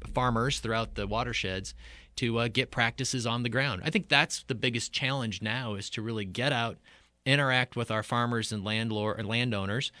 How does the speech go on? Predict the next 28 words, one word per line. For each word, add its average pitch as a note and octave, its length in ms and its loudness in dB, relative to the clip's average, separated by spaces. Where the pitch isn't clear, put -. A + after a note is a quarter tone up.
and, A2+ 280 -2
uh, G#2+ 180 0
help A#2 240 -4
them A#2+ 140 -2
understand A2+ 460 -2
the G#2+ 60 -6
types - 260 -4
of G#2+ 100 -6
opportunities G#2+ 680 -4
and G#2+ 80 -6
the - 20 -8
types G#2 300 -6
of G2 80 -10
conservation G#2 580 -4
practices F#2+ 600 -6
that'll F#2+ 240 -6
work. A2 240 -4
My G#2 180 0
wife A2+ 260 2
and A#2 80 0
I G#2+ 80 0
are G#2 100 2
raising G#2 440 0
the G2 80 0
fifth - 280 0
generation A2+ 680 2
of G2+ 120 -4
our G#2+ 200 2